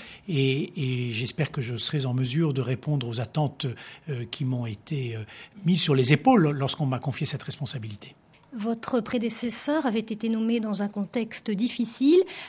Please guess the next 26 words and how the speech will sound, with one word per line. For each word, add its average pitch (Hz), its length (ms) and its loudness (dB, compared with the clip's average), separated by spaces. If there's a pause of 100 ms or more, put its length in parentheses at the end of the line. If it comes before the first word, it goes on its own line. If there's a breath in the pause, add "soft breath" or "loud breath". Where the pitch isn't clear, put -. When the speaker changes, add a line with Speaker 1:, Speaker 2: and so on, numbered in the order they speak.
Speaker 2:
Euh, 214 140 -2
il 226 140 2
avait 220 240 0
évoqué 233 640 0
une 214 240 2
mission 233 560 2
douloureuse. 254 720 4 (480 loud breath)
Maintenant, 254 680 4
nous 220 140 0
passons 220 400 -2
à - 80 -6
la 196 120 -4
phase 185 400 -4
deux. 254 360 0
En 214 140 -2
quoi 269 240 0
va-t-elle 254 400 -2
consister ? 208 640 -2 (960 loud breath)
Speaker 1:
Alors 180 140 8
moi, 226 80 10
j'ai 202 160 10
un 165 140 8
gros 170 280 6
avantage 165 600 6
sur, 143 340 2
euh, 120 240 0